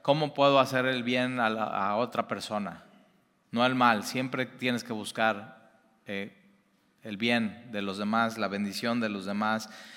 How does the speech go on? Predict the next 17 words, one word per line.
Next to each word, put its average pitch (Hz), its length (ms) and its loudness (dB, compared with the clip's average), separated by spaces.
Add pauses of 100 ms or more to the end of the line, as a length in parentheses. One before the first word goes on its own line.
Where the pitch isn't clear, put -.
(300)
Eh, 101 420 -6
aquella 127 460 0
persona 117 480 0
que 98 220 -2 (200)
posiblemente 113 560 -2
te 113 120 -4
hizo 107 200 -2
daño, 110 320 0
ok, 107 140 -8 (100)
¿cómo 120 260 -2
le 113 100 -2
puedo 107 300 -4
bendecir? 104 460 -6
¿Cómo 113 220 -6
le 101 80 -6
puedo 104 280 -2
hacer 98 360 -8